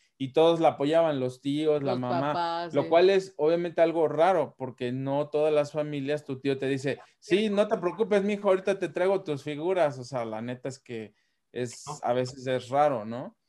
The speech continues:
Speaker 1: Eh, entonces creo, creo que por un lado, pues la honestidad, por el otro, ¿qué, qué dirías tú?
Speaker 2: Pues, eh, o sea,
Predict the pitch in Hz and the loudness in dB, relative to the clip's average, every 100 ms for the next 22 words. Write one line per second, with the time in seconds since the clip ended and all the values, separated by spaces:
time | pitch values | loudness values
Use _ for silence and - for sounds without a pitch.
0 | _ _ _ _ _ 123 131 131 131 131 | _ _ _ _ _ -8 -6 -6 -6 -8
1 | - 143 165 175 180 - 170 - - 165 | -8 -4 -2 0 -2 0 -2 -2 -6 -4
2 | 170 131 156 156 165 175 160 123 117 113 | -4 -6 -4 -2 -2 -4 -6 -6 -4 -4
3 | 113 120 127 131 123 123 120 131 156 175 | -8 -8 -4 -4 -4 -6 -4 -2 -4 -2
4 | 170 165 _ _ _ - 139 127 139 139 | -4 -4 _ _ _ -8 -8 -6 -8 -6
5 | 131 131 127 135 131 127 _ _ 233 233 | -6 -10 -10 -12 -12 -14 _ _ 4 4
6 | 220 - 220 - 233 233 | 4 -6 -8 -2 0 0